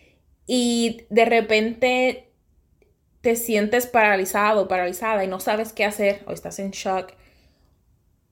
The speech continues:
o te preguntas, "¿Ahora qué? ¿Qué voy a hacer con esto?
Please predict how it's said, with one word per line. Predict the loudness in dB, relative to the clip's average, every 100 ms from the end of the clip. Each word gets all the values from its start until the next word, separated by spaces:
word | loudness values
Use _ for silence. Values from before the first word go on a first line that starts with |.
| _ _
o | 4 6 6
te | 2 0
preguntas, | 2 0 0 -2 -2
"¿Ahora | -2 0 0
qué? | -4 -10 -12 _ _ _ _ _ _
¿Qué | 0
voy | 2 2
a |
hacer | 2 0 -2
con | -6 -8
esto? | -10 -12 -16